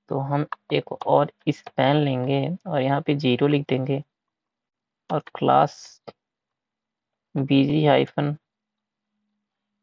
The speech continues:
कौन सा color लूँ, हम्म, rose ले लेता हूँ, rose six hundred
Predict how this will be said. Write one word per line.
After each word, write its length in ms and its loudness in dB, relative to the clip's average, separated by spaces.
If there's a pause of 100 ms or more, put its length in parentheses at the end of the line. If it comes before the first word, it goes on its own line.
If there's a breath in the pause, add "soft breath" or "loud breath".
(280)
कौन 240 -2
सा 120 -4
color 360 -2
लूँ, 280 -6 (3500)
हम्म, 400 -4 (140)
rose 340 0
ले 120 -2
लेता 280 -6
हूँ, 180 -8 (2500)
rose 220 -10
six 320 -12
hundred 440 -8